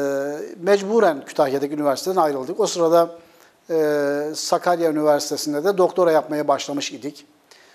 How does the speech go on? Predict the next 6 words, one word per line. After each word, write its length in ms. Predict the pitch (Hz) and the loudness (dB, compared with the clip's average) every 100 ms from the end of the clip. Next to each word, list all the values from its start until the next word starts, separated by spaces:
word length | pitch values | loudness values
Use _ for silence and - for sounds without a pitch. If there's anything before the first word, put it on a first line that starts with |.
| _ _ _ 220 | _ _ _ -8
E, 300 | 147 139 131 | -6 -4 -2
normalde 720 | 143 160 180 180 175 180 170 160 | 2 4 4 4 4 4 4 2
üniversitede 600 | 156 175 180 - 151 151 | 2 4 2 0 -6 -4
asistan 460 | 170 - - 202 | -4 -4 0 2
olan 360 | 180 151 135 131 - _ _ _ - | 2 2 2 -2 -14 _ _ _ 2
bir 500 | 180 151 139 - | 2 2 -6 -16